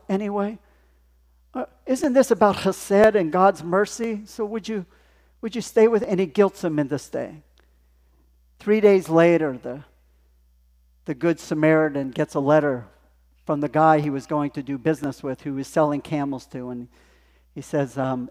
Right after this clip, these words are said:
"Hey, I'm sorry, but I, I can't wait for your camels any longer. I bought 'em elsewhere."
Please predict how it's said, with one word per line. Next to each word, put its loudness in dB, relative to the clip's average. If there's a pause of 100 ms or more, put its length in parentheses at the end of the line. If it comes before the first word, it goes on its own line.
"Hey, -2
I'm 0
sorry, 6
but 0
I, -2
I -4
can't 0
wait 4
for -6
your -2
camels 0
any 0
longer. 0
I 0
bought 2
'em -2
elsewhere." -6